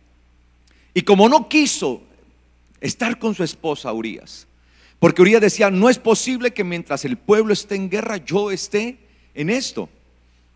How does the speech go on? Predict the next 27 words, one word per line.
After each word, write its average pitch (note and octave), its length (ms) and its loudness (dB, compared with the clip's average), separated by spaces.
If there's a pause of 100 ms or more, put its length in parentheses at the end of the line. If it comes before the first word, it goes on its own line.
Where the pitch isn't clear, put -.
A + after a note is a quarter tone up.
(180)
Para E3 200 2
él A#3 60 4
eso A#3+ 320 4
era A3+ 160 -2
el A3 120 -4
colmo. B3+ 460 -2 (240)
Es F#3+ 120 4
decir, C4+ 200 2
que A#3 140 2
Urías G3+ 380 2
tenía G3+ 260 2
un B3 100 -2
corazón, G#3 460 0
¿qué? G#3 440 4 (880)
Generoso. F3+ 800 4 (280)
Pero G3+ 140 8
el G3 60 6
corazón G#3 420 6
de C4 80 8
David A#3+ 300 8
en B3+ 60 2
ese B3 200 4
momento A3 320 2
era B3 80 2
un A#3+ 60 -6
corazón, A3 420 4
¿qué? A#3 400 4